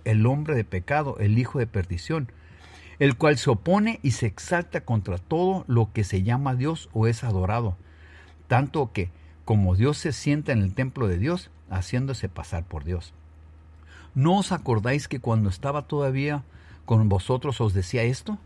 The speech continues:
Los dos requisitos. Uno, primero, la apostasía de la iglesia. Esto, por supuesto, ya ha sucedido y se está acelerando. Dos, segundo, el hijo de perdición, el anticristo, entrará al templo judío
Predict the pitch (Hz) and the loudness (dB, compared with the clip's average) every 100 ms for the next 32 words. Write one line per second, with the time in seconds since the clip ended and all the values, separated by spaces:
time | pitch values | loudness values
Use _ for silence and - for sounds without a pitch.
0 | - - - - - - - - - - | -20 -20 -20 -20 -20 -20 -20 -20 -20 -20
1 | - - - - - - - - - 113 | -20 -20 -20 -20 -20 -20 -20 -20 -2 4
2 | 110 113 117 135 131 196 202 - - - | 6 6 2 0 -2 -2 -4 -8 -12 -20
3 | - - - - 143 170 107 - - - | -18 -20 -18 -4 0 2 0 -4 -18 -20
4 | - - - - - - - 131 175 226 | -20 -20 -20 -20 -20 -4 2 4 4 2
5 | 220 175 120 101 - 92 - 175 180 110 | 0 -2 -4 -6 -6 -6 -2 0 0 0
6 | 98 139 156 131 101 - - - - 127 | 0 0 -2 -6 -6 -10 -20 -10 -2 -2
7 | - 123 95 - 90 156 160 110 98 98 | -2 -4 -4 -4 -4 -2 -2 -2 0 2
8 | 110 120 - 123 101 98 123 117 87 - | 2 2 -2 -4 0 2 2 0 -6 -8
9 | 85 107 98 117 143 95 - - - - | -6 -2 -2 -2 -4 -6 -12 -20 -20 -20
10 | - - - - 107 220 - - - - | -20 -20 -12 2 6 6 4 -4 -20 -20
11 | - - - - 127 175 220 180 117 120 | -20 -20 -6 2 2 4 2 4 4 4
12 | 175 - 156 - - - 127 151 160 135 | 4 0 -2 -4 -8 -6 2 2 2 0
13 | 101 - 131 127 98 87 95 131 147 - | 0 -2 -2 0 0 -2 -4 -2 -4 -2
14 | 131 107 101 95 107 147 - - 135 151 | 0 2 2 2 0 0 -2 0 0 0
15 | 165 - 95 117 180 | -6 -2 0 2 2